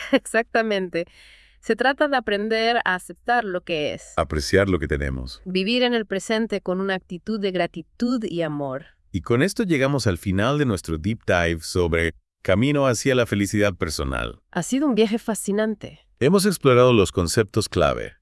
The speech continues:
Speaker 1: Analizado los modelos visuales.
Speaker 2: Reflexionado sobre cómo aplicar estas ideas a nuestra vida.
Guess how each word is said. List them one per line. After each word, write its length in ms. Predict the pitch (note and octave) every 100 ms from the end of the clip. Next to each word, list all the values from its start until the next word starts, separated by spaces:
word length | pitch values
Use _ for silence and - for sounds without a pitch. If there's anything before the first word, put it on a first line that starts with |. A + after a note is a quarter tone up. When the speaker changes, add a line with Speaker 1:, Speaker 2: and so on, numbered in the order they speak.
| -
Speaker 1:
Analizado 560 | F#3+ F#3 F#3 G3+ A3
los 120 | A3
modelos 360 | F#3+ E3+ F3+ E3+
visuales. 720 | E3 - D#3+ D#3 D3 C#3+ -
Speaker 2:
Reflexionado 880 | - F2+ E2+ F#2+ E2+ G#2 F#2 G#2 C3+
sobre 260 | B2 F2 D#2+
cómo 280 | - B2+ C3+
aplicar 340 | A2+ F#2 A2
estas 320 | G#2+ F2+ E2+
ideas 380 | D2+ E2+ G#2+ F#2
a 60 | E2
nuestra 340 | D#2+ - D#2+
vida. 400 | D2 C2+ A1+ -